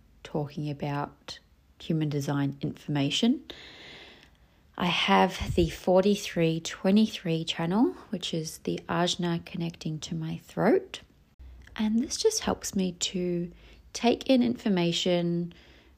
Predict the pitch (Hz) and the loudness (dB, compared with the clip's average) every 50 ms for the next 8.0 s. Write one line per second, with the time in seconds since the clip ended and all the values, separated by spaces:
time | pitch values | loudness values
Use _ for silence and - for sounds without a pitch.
0 | _ _ - 196 - - - 185 180 175 170 170 170 170 165 165 165 170 - - | _ _ -10 -10 -8 -6 -4 -4 -2 0 0 0 0 0 -2 -2 -4 -8 -16 -12
1 | - 214 190 190 202 214 226 226 220 - - 190 180 180 175 175 170 175 175 170 | -6 0 4 6 8 10 10 10 10 8 8 8 8 8 8 8 8 6 4 2
2 | - - 175 175 175 170 165 160 160 156 156 156 156 156 156 151 - - 175 160 | 2 2 2 2 4 4 4 4 4 4 4 2 2 2 0 -2 -4 -4 -2 -2
3 | 151 151 151 151 151 151 151 151 147 147 147 147 151 151 143 - _ - - - | 0 0 0 0 0 0 0 -2 -2 -2 -4 -4 -6 -8 -10 -12 _ -20 -20 -20
4 | _ _ _ _ _ _ _ _ _ _ _ _ _ _ _ _ _ _ _ _ | _ _ _ _ _ _ _ _ _ _ _ _ _ _ _ _ _ _ _ _
5 | _ - 170 165 160 165 170 170 170 - 185 - - - - - - - 247 - | _ 0 2 4 6 6 6 6 4 2 2 0 2 0 -4 0 2 2 2 6
6 | - - 285 285 - 339 339 - - - - - - - - 302 285 285 - - | 6 6 8 10 12 10 10 10 4 -6 -6 -6 -6 -6 -6 -4 -6 -6 -8 -12
7 | _ _ - 196 - - - 190 185 185 180 180 180 180 175 170 180 170 170 | _ _ -16 -14 -8 -2 2 6 8 8 8 8 8 8 6 6 4 2 -2